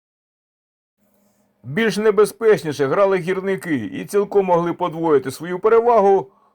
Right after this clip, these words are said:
коли після навісу з кутового помилився на виході Нешерет, за яким стрибав Конопля. Юхим пробив головою, м'яч і пішов поруч з дальньою стійкою. Не момент, момент іще.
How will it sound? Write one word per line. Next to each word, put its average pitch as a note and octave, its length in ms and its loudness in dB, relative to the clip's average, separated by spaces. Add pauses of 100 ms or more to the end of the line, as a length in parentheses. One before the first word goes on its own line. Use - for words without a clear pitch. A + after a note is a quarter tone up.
коли F3+ 240 -4
після E3+ 280 -8
навісу F3 440 -4
з C3+ 60 -8
кутового E3 520 0
помилився D#3+ 640 -2
на D3+ 120 2
виході C#3+ 420 -2
Нешерет, B2 500 -4 (460)
за D3 300 2
яким F3+ 320 -2
стрибав E3 580 0
Конопля. D#3+ 640 0 (300)
Юхим F#3+ 320 -4
пробив F3 340 0
головою, E3+ 720 0
м'яч D3+ 640 0
і B2 200 -8
пішов C#3 420 -6
поруч C#3 320 -4
з G#2+ 60 -12
дальньою A#2+ 420 -2
стійкою. F#2 560 -14 (380)
Не C#3+ 160 -2
момент, E3 720 0
момент D#3 540 0
іще. A2 400 -4